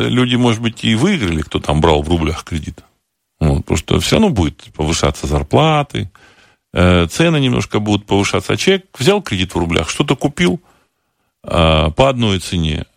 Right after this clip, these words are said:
а отдал, э, в рублях вот этот кредит. На момент отдачи, э, кредита он, значит, и ц-, цен-, э, он посмотрит цену на тот товар или там, значит, тот, то, что он купил, выяснится, что он, в общем, даже ничего и не переплатил.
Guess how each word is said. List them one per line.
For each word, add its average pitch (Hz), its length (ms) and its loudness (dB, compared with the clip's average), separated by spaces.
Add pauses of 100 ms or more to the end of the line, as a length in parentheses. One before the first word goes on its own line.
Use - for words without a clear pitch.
(120)
а 98 420 2
отдал, 170 420 0
э, 50 540 -2
в 113 100 0
рублях 165 420 2
вот 113 120 -4
этот 101 180 -2
кредит. 90 340 -4
На 120 80 2
момент 147 360 2
отдачи, 139 420 0
э, 123 720 -2
кредита 139 440 0
он, 110 520 -2
значит, 101 480 -4
и 110 80 -2
ц-, - 260 -4
цен-, 120 340 2 (400)
э, - 160 -4 (300)
он 117 240 4
посмотрит 117 460 0
цену 104 240 0
на 101 160 0
тот - 180 -4
товар 101 360 2
или 80 120 -2
там, 80 200 -6
значит, 78 180 -4
тот, - 240 -6 (280)
то, 110 120 2
что 104 180 2
он 101 100 2
купил, 170 400 0
выяснится, 156 460 -4
что - 180 0
он, 143 140 2
в - 20 0
общем, 104 220 0
даже 107 240 2
ничего 85 240 -2
и 98 60 2
не 87 140 -2
переплатил. - 600 -6